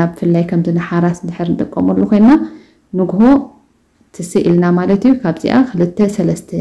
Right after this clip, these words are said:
ማንካ ጥራይ በሊዕና ስቕ ክንብላ ኣለና። ምክንያቱ ብብዝሒ ተምሪ ከምኡ እውን ጠስሚ ስለ ዘለዎ ማለት እዩ። ኣብቲ ምውራዱ ሓደ ማንካ ጣውላ ፅሩይ ጠስሚ ኢና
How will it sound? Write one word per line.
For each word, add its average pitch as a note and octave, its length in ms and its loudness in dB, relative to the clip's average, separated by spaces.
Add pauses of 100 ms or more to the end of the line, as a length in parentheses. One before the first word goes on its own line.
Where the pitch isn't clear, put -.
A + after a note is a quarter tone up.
(220)
ማንካ F3 380 -2
ጥራይ E3+ 240 -4
በሊዕና F#3+ 340 2 (560)
ስቕ - 180 -4
ክንብላ E3+ 300 -2
ኣለና። F3+ 300 2 (100)
ምክንያቱ E3 420 -2 (760)
ብብዝሒ F3 360 0 (100)
ተምሪ F3+ 300 0 (100)
ከምኡ - 240 -2
እውን E3+ 260 0 (380)
ጠስሚ F3 440 -4
ስለ E3+ 220 -4
ዘለዎ F3 320 2
ማለት G3 340 2
እዩ። C4 100 6 (640)
ኣብቲ G#3+ 240 0
ምውራዱ F#3 420 2 (120)
ሓደ G3+ 320 -2
ማንካ E3 280 -2 (380)
ጣውላ F3+ 360 -4
ፅሩይ G#3+ 300 2
ጠስሚ - 300 -8
ኢና F3 160 0